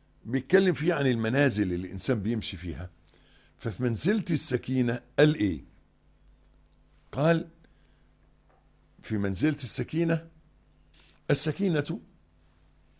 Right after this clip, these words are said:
هي الشيء الذي أنزله الله على قلب النبي محمد صلى الله عليه وسلم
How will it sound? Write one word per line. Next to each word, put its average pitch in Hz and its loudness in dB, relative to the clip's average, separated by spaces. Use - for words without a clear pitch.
هي 170 2
الشيء 120 0
الذي 139 2
أنزله 120 4
الله 117 0
على 135 0
قلب 147 -2
النبي 127 0
محمد 104 -4
صلى 139 2
الله 123 0
عليه 110 0
وسلم 90 -6